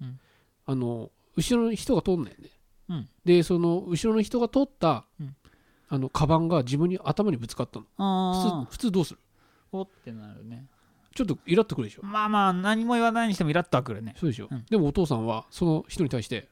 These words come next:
Speaker 2: 「ごめん」って、「ソーリー」っていう。
Speaker 1: あー。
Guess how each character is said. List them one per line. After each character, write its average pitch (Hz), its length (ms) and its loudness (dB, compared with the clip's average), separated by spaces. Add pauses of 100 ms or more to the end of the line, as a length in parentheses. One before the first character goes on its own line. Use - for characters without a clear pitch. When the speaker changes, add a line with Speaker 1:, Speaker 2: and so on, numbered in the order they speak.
(160)
Speaker 2:
「ご 143 120 0
め 151 140 4
ん」 113 40 -4
っ - 20 -14
て、 - 160 -20
「ソ 202 240 4
ー - 20 8
リ 131 120 4
ー」 101 60 -8
っ - 40 -20
て - 80 -20
い - 40 -16
う。 - 40 -2
Speaker 1:
あ 202 960 2
ー。 - 0 -